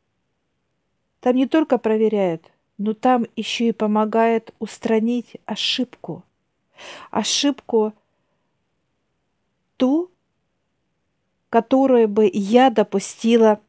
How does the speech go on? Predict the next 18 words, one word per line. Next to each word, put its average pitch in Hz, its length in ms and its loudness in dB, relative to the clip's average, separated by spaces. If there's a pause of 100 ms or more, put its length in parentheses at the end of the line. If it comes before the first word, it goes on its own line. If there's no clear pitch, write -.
(680)
как 233 180 -2
физическое 208 720 -4
тело. 190 480 -4 (2250)
Как 311 220 2
это 247 160 2
принимается? 220 920 -4
В - 60 -20
письменном 269 520 -4
виде, 214 420 -8 (360)
символами, 214 680 -2
знаками. 202 680 -8 (2250)
И 233 100 2
вот 247 380 2
сегодня 233 640 0
у 220 100 -6
меня 214 260 -2
была 202 280 -2
тема 202 520 -6